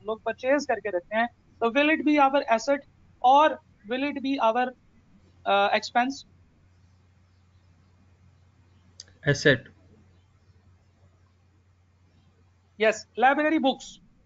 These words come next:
Speaker 2: Assets।
Speaker 1: Fitting,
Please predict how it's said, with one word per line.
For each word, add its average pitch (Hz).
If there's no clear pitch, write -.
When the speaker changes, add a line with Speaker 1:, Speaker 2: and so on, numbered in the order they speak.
Speaker 2:
Assets। 151
Speaker 1:
Fitting, 285